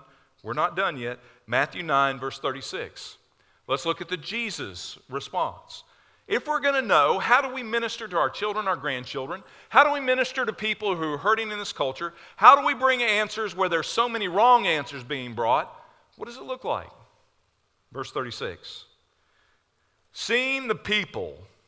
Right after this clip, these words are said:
or the multitudes, Jesus felt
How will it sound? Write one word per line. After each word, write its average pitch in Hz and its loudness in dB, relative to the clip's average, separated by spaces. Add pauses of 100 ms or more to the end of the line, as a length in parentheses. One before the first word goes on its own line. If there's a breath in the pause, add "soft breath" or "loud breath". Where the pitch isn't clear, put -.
(240)
or 117 -6
the 123 -4
multitudes, 123 -4 (840)
Jesus 214 0
felt 180 6